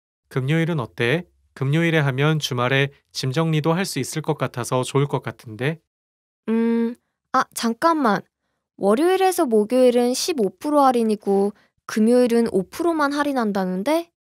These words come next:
Speaker 1: 아, 그럼 어떻게 할까?
Speaker 2: 그럼 최대한 싼 방향으로 하자.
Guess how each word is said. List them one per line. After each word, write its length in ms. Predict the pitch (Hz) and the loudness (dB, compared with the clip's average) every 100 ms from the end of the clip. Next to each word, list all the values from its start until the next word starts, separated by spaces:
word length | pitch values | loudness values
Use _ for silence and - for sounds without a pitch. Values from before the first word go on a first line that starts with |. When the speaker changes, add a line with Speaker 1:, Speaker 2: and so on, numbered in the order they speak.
| _ _ _ | _ _ _
Speaker 1:
아, 240 | 139 127 120 | -6 -6 -4
그럼 200 | 139 147 | -2 -2
어떻게 320 | 120 - - | -2 -6 -2
할까? 540 | 170 139 156 160 123 110 _ _ _ _ _ | -2 -2 -2 -2 -4 -10 _ _ _ _ _
Speaker 2:
그럼 460 | - - 214 214 220 | -10 0 0 0 -2
최대한 460 | - 359 370 370 | -2 0 2 0
싼 240 | 370 381 370 | 2 0 0
방향으로 520 | 262 214 220 233 233 | -2 -2 -2 -2 0
하자. 480 | 254 - 196 190 | -2 0 -2 -2